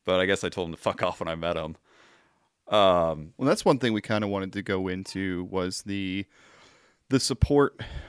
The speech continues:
Speaker 2: structure that you received when you, after you were wounded.
Speaker 1: Yeah.
Speaker 2: Um, this is a pretty unique part of your story.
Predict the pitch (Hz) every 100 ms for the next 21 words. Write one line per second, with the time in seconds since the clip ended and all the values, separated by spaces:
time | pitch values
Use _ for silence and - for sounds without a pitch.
0 | - - - 113 - 107 98 92 101 117
1 | _ _ _ 110 104 104 98 95 - 90
2 | - 90 92 90 - 90 92 95 87 82
3 | 87 80 76 67 107 64 - _ _ -
4 | 101 98 85 80 98 _ _ _ _ _
5 | - - 120 98 110 135 113 104 95 -
6 | - 101 95 - 92 92 87 - - 92
7 | 90 87 87